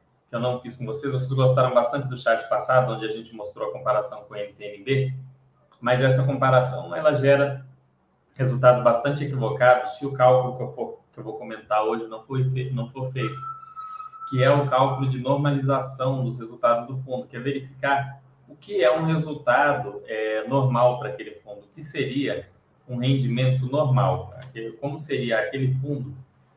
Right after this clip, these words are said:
em uma situação, é, de, de pagamento normal de renda. Se,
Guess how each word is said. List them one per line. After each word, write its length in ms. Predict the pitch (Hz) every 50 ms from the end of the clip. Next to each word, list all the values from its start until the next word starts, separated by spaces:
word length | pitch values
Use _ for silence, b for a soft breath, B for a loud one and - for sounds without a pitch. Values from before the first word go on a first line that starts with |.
| _ _ _ -
em 180 | 143 147 143
uma 160 | 139 135 131 131
situação, 920 | 131 131 131 131 131 131 127 127 131 - - 147 147 143 127 127 - - - _ _ _ _ _ _ _ _ _ _ _ _ _
é, 1080 | - 113 110 110 110 110 110 110 110 107 107 107 107 107 107 107 104 107 113 110 107 - _
de, 840 | 113 117 123 123 127 131 131 131 131 127 127 123 - - 135 - - -
de 60 | 117
pagamento 500 | - - 120 117 120 120 123 123 127 -
normal 480 | 135 139 135 127 120 113 113 120 117 117
de 80 | - 127
renda. 460 | 117 113 113 113 113 110 - 98 -
Se, 280 | - - - 135 131